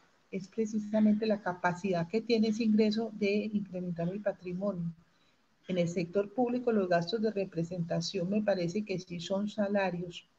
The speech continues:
porque a diferencia del sector privado, en los, los gastos de representación son reembolsos.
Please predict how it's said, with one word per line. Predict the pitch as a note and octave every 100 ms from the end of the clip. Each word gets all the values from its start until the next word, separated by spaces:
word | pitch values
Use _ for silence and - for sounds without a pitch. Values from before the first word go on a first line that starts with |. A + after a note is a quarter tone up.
| _ _ _ _
porque | G#3 G3 F#3+ - F3 D#3+
a | E3 F3
diferencia | E3+ E3+ E3+ A3+
del | A3+
sector | G3+ - F3 F3
privado, | A3+ A3+ G3 F#3 G#3 G#3 _ F#3
en | F3+
los, | F3
los | E3 D#3+
gastos | E3 E3 G#3+ G#3
de |
representación | G3+ F3 E3+ E3+ E3+ E3 - F3
son | E3+ G3+
reembolsos. | G#3 G#3 E3+ G3 B3 G#3 - -